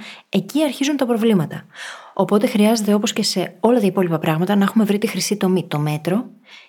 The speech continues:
για να μπορεί να λειτουργήσει για εμάς. Χρειάζεται η ρουτίνα στη ζωή μας,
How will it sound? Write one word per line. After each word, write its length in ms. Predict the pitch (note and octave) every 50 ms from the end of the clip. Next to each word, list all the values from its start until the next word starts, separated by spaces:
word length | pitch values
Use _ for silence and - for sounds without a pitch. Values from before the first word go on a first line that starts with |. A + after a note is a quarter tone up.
| _
για 140 | _ F#3+ G3
να 80 | F#3 F#3
μπορεί 200 | E3+ F3+ F#3 G3
να 120 | A3 A3
λειτουργήσει 460 | G3 F3+ - E3 D#3+ D#3 F3 E3+ -
για 120 | E3 D#3+ C#3+
εμάς. 300 | C3+ C3+ C#3 C#3+ - - _ - - - _ _ _
Χρειάζεται 560 | _ - E3+ F3+ E3+ F3 G#3+ A#3 A#3+ - -
η 80 | E3+ D#3+
ρουτίνα 380 | D3+ D3 - - E3+ D3+ D#3
στη 140 | D3 - -
ζωή 260 | D#3+ D3 D3+ D3 C#3+
μας, 260 | C#3+ D3 F#3 B3 B3+